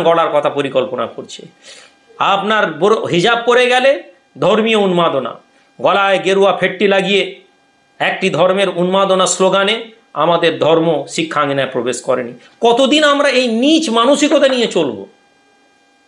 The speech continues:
আপনি বলছেন শিক্ষার আঙিনায় ধর্ম চলবে না, আপনার মুখ থেকে এই কথা সাজে? আপনারা যারা বলেন বোরখা পরে কেন যাবে, কিসের জন্য যাবে না, এটা একটু বলতে পারবেন? হ্যাঁ,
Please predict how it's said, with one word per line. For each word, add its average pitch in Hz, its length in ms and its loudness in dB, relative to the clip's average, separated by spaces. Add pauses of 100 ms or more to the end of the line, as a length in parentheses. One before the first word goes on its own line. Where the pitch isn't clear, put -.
(200)
আপনি 185 280 0
বলছেন 214 320 0
শিক্ষার 196 420 -2
আঙিনায় 175 440 -2
ধর্ম 147 220 -2
চলবে 113 320 -8
না, 104 120 -16 (540)
আপনার 339 400 0
মুখ 339 180 -2
থেকে 294 140 0
এই 277 140 0
কথা 226 160 0
সাজে? 208 300 -2 (760)
আপনারা 285 360 0
যারা 254 200 2
বলেন 233 280 0 (160)
বোরখা 220 240 0
পরে 220 180 0
কেন 185 260 -2
যাবে, 165 260 -4 (760)
কিসের 269 300 2
জন্য 269 260 2
যাবে 180 260 0
না, 220 100 0
এটা 208 200 -2
একটু 202 140 -8
বলতে 175 260 -2
পারবেন? 185 340 -2 (920)
হ্যাঁ, 285 340 0